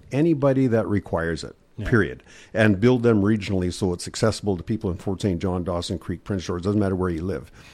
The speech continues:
Speaker 1: A-, and that's in our Better is Possible, uh, platform that we put out there. The second part of that is also to build psychiatric facilities for those that, that suffer from mental illness, but also those who suffer from that acquired brain injury that I mentioned earlier.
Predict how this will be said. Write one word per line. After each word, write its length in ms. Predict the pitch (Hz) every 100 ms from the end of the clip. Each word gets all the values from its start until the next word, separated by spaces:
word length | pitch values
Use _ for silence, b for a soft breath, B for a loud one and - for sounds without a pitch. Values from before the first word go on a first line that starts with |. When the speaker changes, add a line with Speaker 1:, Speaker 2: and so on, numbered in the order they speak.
| B
Speaker 1:
A-, 220 | - 117 110
and 120 | 104
that's 300 | 107 - -
in 460 | - 110 98 90
our 160 | 92 92
Better 280 | 92 98 92
is 120 | 82
Possible, 680 | - 98 98 98 92 87 82
uh, 60 | 73
platform 520 | - 104 101 95 90
that 100 | 82
we 80 | 85
put 160 | 104
out 200 | 95 101
there. 160 | 90 73 B B B
The 120 | 101
second 360 | - 135 - 117
part 240 | 117 98
of 80 | 92
that 220 | 92 95
is 140 | 92 98
also 320 | 113 - 110
to 100 | 92
build 240 | 95 95
psychiatric 640 | - 110 - 95 110 101 -
facilities 640 | 95 - 123 110 95 90
for 140 | -
those 320 | 98 107 113 104
that, 220 | 101 - B B B
that 180 | 98 92
suffer 300 | - 156 160
from 260 | - 117 104
mental 360 | 107 98 90
illness, 560 | 104 120 95 64 - - B B B
but 120 | 101
also 320 | 110 160 151
those 340 | 117 117 131 120
who 100 | 104
suffer 340 | - 120 123
from 240 | - 107 98
that 160 | 92
acquired 480 | 90 - 113 104 85
brain 220 | 95 113
injury 300 | 107 92 87
that 180 | 82 82
I 40 |
mentioned 360 | 87 92 80 78
earlier. 500 | 90 123 104 69 -